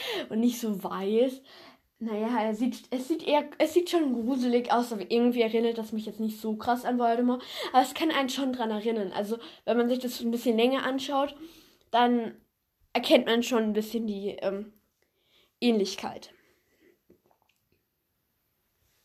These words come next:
Ähm, nochmal zu den Porträts. Es gibt nämlich noch ein Porträt eines Zauberers namens Henry Bubblepuff.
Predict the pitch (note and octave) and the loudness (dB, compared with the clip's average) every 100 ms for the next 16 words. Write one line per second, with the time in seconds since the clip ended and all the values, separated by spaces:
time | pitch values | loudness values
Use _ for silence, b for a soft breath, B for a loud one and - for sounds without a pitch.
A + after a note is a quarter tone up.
0 | B B B B B - B3+ B3+ C4 C4+ | B B B B B -2 2 2 2 0
1 | C#4 B B B B B3+ D#4+ G4 G4 F#4+ | -2 B B B B 4 6 6 4 2
2 | F4+ E4+ F4 D#4+ - - C4+ A3+ G#3 F4+ | 4 4 4 0 0 -6 -2 2 2 2
3 | - - - _ b b b b b b | -2 -16 -20 _ b b b b b b
4 | C4 C4 D4 F4 E4+ D#4 D#4 C#4+ C4+ C4+ | -8 -6 -2 -2 0 2 4 4 4 2
5 | C4 A3 A#3+ A#3+ A3+ G#3+ - F#3+ G3+ B3 | 0 0 0 2 0 -2 -6 -4 0 -2
6 | - - - _ A#3+ B3 B3 B3 - A3 | -4 -12 -20 _ 2 4 2 0 0 2
7 | G#3 G#3 A3 A3+ B3 E4+ - _ - A#3+ | 4 2 2 2 0 0 -8 _ -6 0
8 | A3 A#3+ C4 B3+ C4 B3+ - _ _ _ | 2 2 2 0 -2 -4 -8 _ _ _
9 | _ _ _ - B3+ C4+ D4+ D4+ D4 C#4 | _ _ _ 0 4 4 4 2 0 -2
10 | - - G#3+ A3 A3 A3 A3+ A3 - G#3 | -6 -12 -2 4 4 6 2 0 -4 -4
11 | C#4+ - | -4 -6